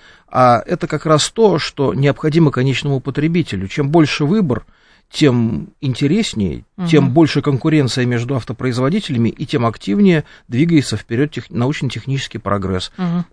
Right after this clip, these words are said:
Speaker 1: Поэтому вот ну, в общем, посмотрим. В любом случае, шаг назад сделали,
Speaker 2: Уже,
Speaker 1: отложили
Speaker 2: да.
Speaker 1: на два месяца.
Speaker 2: Да.
Speaker 1: Правда, это даже не шаг, а микрошажочек.
Speaker 2: Мгм.
Speaker 1: Ну, может быть, прислушаются
Speaker 2: Ну,
Speaker 1: к населению.
Speaker 2: е-, ну, вот, мне, да, кстати,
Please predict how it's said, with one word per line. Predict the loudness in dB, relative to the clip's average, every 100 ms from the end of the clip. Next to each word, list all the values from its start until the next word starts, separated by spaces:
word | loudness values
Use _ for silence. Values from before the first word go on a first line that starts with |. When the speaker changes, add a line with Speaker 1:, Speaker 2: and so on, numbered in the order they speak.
| 0
Speaker 1:
Поэтому | 0 2 2 2
вот | 2 -2 -2 -20 _ _ _ _ 2
ну, |
в | 4
общем, | 4 2
посмотрим. | 2 2 2 2 4
В |
любом | 4 4 4
случае, | 4 2 2 2
шаг | 4 2 2
назад | 2 4 4 2
сделали, | 0 2 4 4 2 0 -6 -20 -12
Speaker 2:
Уже, | -2 4
Speaker 1:
отложили | 6 6 6 4
Speaker 2:
да. | 4
Speaker 1:
на | 4
два | 4
месяца. | 6 4 4 2
Speaker 2:
Да. | 2
Speaker 1:
Правда, | 4 4 4
это | 2 4
даже | 4 4
не | 2
шаг, | 2 0 2
а | 2 2
микрошажочек. | 2 0 -2 0 0 0 -2 -8 -10 -10
Speaker 2:
Мгм. | 0
Speaker 1:
Ну, | 2 2 0 0
может | 2 4 2
быть, | 0
прислушаются | 0 0 2 2 4 6
Speaker 2:
Ну, | 6
Speaker 1:
к |
населению. | 6 6 4 4 4 2
Speaker 2:
е-, | 0 2 4
ну, | 4
вот, | 2 0
мне, | 2 2 2
да, | -2 -2 2 2
кстати, | 2 -2 2